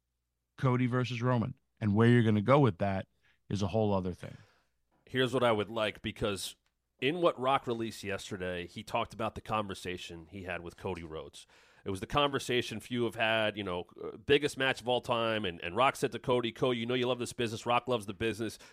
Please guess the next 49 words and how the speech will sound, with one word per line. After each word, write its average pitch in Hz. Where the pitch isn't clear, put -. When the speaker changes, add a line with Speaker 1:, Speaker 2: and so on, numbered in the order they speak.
Speaker 2:
You 113
were 113
born 123
into -
the 107
business, 117
born, 123
blah, 120
blah, 117
blah, 113
blah, 104
blah, 104
blah." 87
And 110
Cody 151
said, 117
"You 110
got 131
the 113
biggest 127
WrestleMania 117
main 110
event 104
of 101
all 104
time 101
right 90
here. 82
You 92
have 104
an 110
opportunity 117
to 98
bring 123
the 107
business 117
up. 95
Be 147
a 120
team 123
player. 104
Let 95
us 139
have 110
The 120
Rock 127
versus 107
Roman 127
Reigns. 117